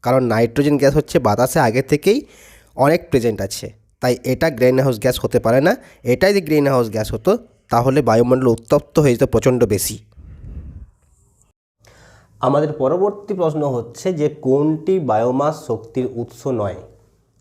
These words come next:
চারটে অপশন, কাঠ, চারকোল, গোবর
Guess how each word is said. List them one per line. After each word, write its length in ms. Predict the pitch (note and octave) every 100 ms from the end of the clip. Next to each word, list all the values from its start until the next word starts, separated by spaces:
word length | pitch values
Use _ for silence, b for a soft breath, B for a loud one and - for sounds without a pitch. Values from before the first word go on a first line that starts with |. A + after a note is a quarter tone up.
| _
চারটে 420 | - C3 C3 - C#3
অপশন, 520 | A#2+ - - F3 G3+ - -
কাঠ, 440 | - A2 C3+ - - _ _
চারকোল, 560 | - G#2+ G2+ - C3+ D#3 - -
গোবর 480 | G#2+ G#2 G#2 D3